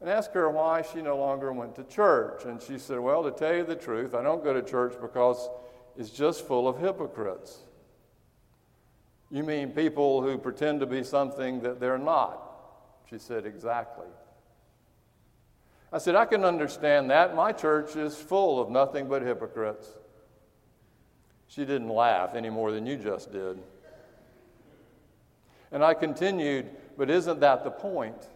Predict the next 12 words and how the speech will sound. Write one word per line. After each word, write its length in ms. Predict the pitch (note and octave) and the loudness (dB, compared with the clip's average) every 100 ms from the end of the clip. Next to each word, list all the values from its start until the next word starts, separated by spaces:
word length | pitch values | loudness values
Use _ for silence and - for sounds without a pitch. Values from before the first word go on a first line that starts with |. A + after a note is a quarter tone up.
| - - _ _ _ _ _ _ _ _ _ _ _ _ _ _ _ _ _ _ _ _ _ _ _ | -20 -20 _ _ _ _ _ _ _ _ _ _ _ _ _ _ _ _ _ _ _ _ _ _ _
That 180 | D#3+ E3 | -2 -2
the 80 | E3 | -2
church 400 | E3 A3+ A3 F#3+ | 6 8 8 8
is 180 | F3+ E3 | 2 2
for 180 | D#3+ D3 | 0 2
hypocrites 720 | G3+ - D3+ - C3+ C#3+ C#3+ | 2 0 -2 2 2 2 0
like 320 | C#3 C#3+ C3+ - - - - - - - - - _ _ _ _ _ | 2 2 2 -4 -14 -20 -20 -20 -20 -20 -20 -20 _ _ _ _ _
A 240 | E3 E3+ F3 | 4 6 8
A 320 | F#3+ F3+ D#3+ | 8 8 4
is 420 | E3+ D3+ D3 - - - - - | 2 2 0 -8 -16 -20 -20 -12
for 180 | - D3 | -2 0
alcoholics. 960 | D3+ D3+ D3+ D#3 D#3+ E3 B2+ - - | 4 2 2 0 0 0 -2 -6 -16